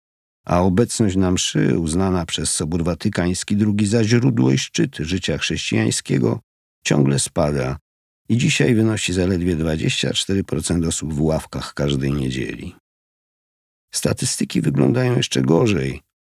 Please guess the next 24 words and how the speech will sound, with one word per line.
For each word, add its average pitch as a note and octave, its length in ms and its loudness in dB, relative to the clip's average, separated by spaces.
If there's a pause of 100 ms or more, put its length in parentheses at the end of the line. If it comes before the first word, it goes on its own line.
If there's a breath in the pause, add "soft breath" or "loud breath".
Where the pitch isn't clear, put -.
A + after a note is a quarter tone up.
jeśli F2+ 280 0
chodzi F#2 320 0
o F#2+ 60 2
ludzi G2 260 0
młodych. E2 800 0 (600)
Jedna - 320 4
trzecia - 360 2
milenialsów A2+ 720 4
obecnie A#2 440 2
twierdzi, A2+ 420 2
że A#2 160 4
nie B2 160 6
przynależy B2 680 2
do D#2 120 -2
żadnego D#2+ 460 0
wyznania, A#2+ 560 4 (480)
a C3+ 120 4
tylko F3+ 380 2
szesnaście - 480 2
procent G2+ 460 2
identyfikuje D#2 760 0
się - 140 -4
jako A#1 240 -6
katolicy. - 680 -6